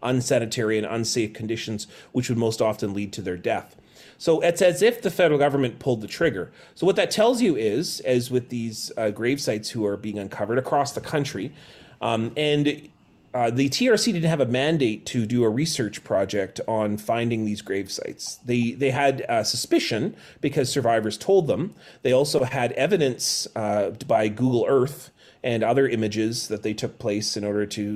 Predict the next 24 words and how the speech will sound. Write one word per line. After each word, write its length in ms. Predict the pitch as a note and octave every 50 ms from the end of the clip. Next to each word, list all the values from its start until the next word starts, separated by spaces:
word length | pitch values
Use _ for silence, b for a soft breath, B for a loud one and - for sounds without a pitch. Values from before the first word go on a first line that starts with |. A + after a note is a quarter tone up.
| G2+
you 100 | E2+ G#2
know, 120 | G2+ G2 F#2+
they, 160 | F#2 A2 A2
it 120 | - -
was 140 | B2+ C3 A#2+
very 180 | D3 D#3 C#3+ -
evident 400 | C#3 C#3 C#3 D#3 D3+ C3+ B2+ -
that 140 | A#2+ G2+ A#2+
right 160 | C3 C3+ C3
beside 260 | B2 - C3+ A#2+ G#2+
the 60 | G#2
school 320 | G2+ - - C3 B2+ B2 G#2+
there 160 | G#2+ G#2 G#2
was, 240 | G#2 G#2 G2+ - - B B B B B B
there 140 | - A2
was 220 | G#2 G#2+ G#2 G#2 -
dug 320 | _ A2 A2 B2 B2 B2
up 180 | B2 A#2 A#2 -
areas, 600 | G#2 A2 A2 A2 A2 A2 G#2 G#2 G#2 - - - -
and 160 | G#2 G#2+ G2+ G#2
that 160 | G2+ F#2+ -
there 160 | G#2 G2+ G2
was, 280 | G2 G2 G2 F#2 - -
um, 320 | G2 F#2+ F#2 F#2 F2+